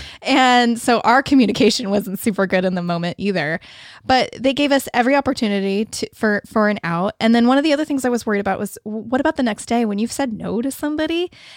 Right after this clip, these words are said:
And then is it awkward 'cause you're stuck at this hotel thing with them for several days afterwards? And it totally wasn't. It, it, you know, we, we walked right up to them at the next, the next night and we're like, "Hey guys, how's it going?" You know, and it was just,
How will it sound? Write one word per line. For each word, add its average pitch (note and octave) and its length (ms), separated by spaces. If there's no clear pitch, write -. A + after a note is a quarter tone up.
And A3 140
then B3 100
is A#3+ 120
it B3 120
awkward F#3+ 360
'cause A#3 140
you're G3+ 80
stuck F#3+ 260
at G#3+ 60
this G3+ 140
hotel F#3 340
thing C#4 420
with C4+ 140
them D4 180
for B3+ 120
several G#3+ 280
days G3+ 180
afterwards? C#4 560
And D#4+ 160
it - 180
totally E4+ 580
wasn't. D4 580
It, C4 160
it, - 180
you A#3+ 200
know, G#3 160
we, B3+ 180
we B3+ 120
walked B3+ 300
right C4 180
up - 120
to C#4 120
them C4+ 200
at B3 80
the A3+ 80
next, - 360
the G#3+ 80
next A3 280
night B3 160
and C4+ 80
we're C4 60
like, B3+ 180
"Hey G#4 180
guys, A4 300
how's D#4+ 240
it G4+ 80
going?" F#4+ 520
You A3+ 140
know, G#3+ 340
and A3+ 120
it G#3 60
was A#3+ 140
just, - 320